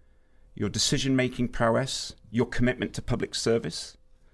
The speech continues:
fifty years of it, you know you are the best candidate.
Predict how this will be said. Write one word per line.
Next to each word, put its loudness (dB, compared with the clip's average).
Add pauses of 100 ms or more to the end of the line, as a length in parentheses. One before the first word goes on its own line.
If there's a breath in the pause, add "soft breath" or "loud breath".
(840)
fifty -2
years 4
of -2
it, -4 (840)
you 0
know 6
you 4
are 6
the -2
best 2
candidate. -4